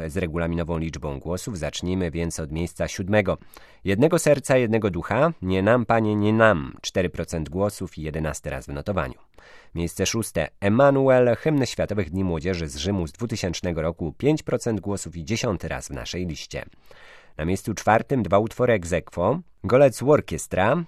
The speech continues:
Leć Muzyczko, dziesięć procent głosów i trzydziesty raz w notowaniu.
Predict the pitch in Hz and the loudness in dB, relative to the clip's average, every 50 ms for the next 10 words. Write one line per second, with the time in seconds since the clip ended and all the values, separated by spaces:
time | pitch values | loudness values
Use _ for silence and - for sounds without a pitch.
0 | - - 92 107 123 - - 113 107 104 95 92 101 87 - - - - 101 123 | -6 0 2 2 2 2 2 0 2 2 2 2 0 0 -2 -4 -2 0 0 2
1 | 127 107 92 - 92 80 - - 85 90 - 90 82 78 - 98 101 98 - 87 | 2 0 -2 -2 -4 -4 -4 -4 -4 -4 -4 -4 -6 -4 -2 -2 -4 -4 -4 -6
2 | 76 80 73 - - - 107 98 120 110 - - 113 101 90 76 69 71 69 65 | -8 -8 -6 -6 -4 -4 -2 0 -2 -2 0 0 2 2 2 0 -2 -6 -10 -8
3 | - 76 69 71 69 67 60 | -8 -6 -6 -6 -6 -6 -8